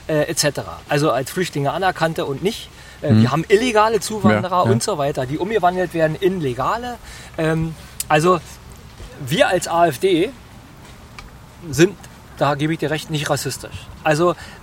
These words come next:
Speaker 1: wenn man, wenn man gegen un-,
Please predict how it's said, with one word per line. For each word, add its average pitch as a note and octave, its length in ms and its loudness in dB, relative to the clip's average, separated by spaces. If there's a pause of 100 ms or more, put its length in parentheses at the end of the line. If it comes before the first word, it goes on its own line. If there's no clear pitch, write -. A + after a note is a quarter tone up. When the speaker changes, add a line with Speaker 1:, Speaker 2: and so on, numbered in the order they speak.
(280)
Speaker 1:
wenn D#3 140 0
man, F#3 240 2 (100)
wenn D#3+ 140 0
man F3 220 2
gegen F#3+ 280 0 (460)
un-, B3+ 320 2